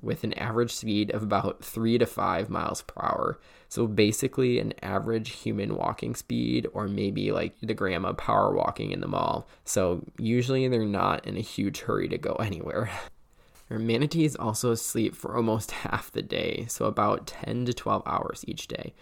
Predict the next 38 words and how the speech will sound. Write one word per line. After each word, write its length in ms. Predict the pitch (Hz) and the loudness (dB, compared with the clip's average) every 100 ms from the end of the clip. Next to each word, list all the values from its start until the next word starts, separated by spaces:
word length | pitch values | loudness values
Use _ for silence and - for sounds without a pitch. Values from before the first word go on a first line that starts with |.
| - - | -14 -2
and 220 | 117 - 117 | -2 -2 -2
can 160 | 107 | -2
sometimes 840 | 107 - 151 135 101 95 87 - - | -2 2 4 4 0 -4 -4 -4 -2
be 140 | 113 | -2
found 580 | - 98 - - 98 - - | 0 0 0 0 -4 -8 -6
napping 540 | 101 95 - - - - | -2 -2 0 0 -2 -6
upside 420 | - - - - | -6 -6 -8 -4
down. 380 | 92 67 - - - _ _ - - | -2 -2 -4 -12 -18 _ _ -20 -2
So 80 | 135 | 2
this 160 | 135 156 | 2 0
is 100 | - | 0
probably 840 | - - - 151 160 151 156 151 | 8 8 8 6 6 6 4 4
similar 460 | - - - 50 - | -2 -6 -2 -2 -2
to 80 | 110 | -2
how 260 | - 120 | 2 4
long 380 | 117 104 95 110 | 4 4 0 -2
some 340 | - 120 127 | -2 2 2
people 340 | 117 - - 50 | 0 -4 -2 -2
will 140 | 50 | -2
be 140 | 50 - | -4 -6
sleeping 480 | - - - - | -4 -2 -4 -4
after 260 | - - - | -6 -6 -6
New 120 | - | -4
Year's 280 | - - - | -4 -4 -2
Eve 160 | 110 - | -4 -4
tonight. 480 | - - - - - - - _ | -8 -8 -8 -12 -20 -20 -20 _
Except 580 | - - 127 117 - - 127 | -4 0 2 2 -2 -8 -6
manatees 840 | 120 117 139 135 131 127 123 - - | 0 2 2 0 0 2 2 0 -2
have 240 | 113 107 | -2 0
to 100 | 120 | -2
kinda 260 | - 117 110 | -2 -2 0
do 200 | 113 104 | 2 4
it 100 | 95 | 2
in 200 | 92 98 | -2 -6
quick 420 | - 139 - - | 0 0 0 -4
power 340 | - 98 95 | 0 2 0
nap 240 | 95 - - | -2 -6 -6
sessions, 560 | - - - - - | -6 -4 -6 -6 -8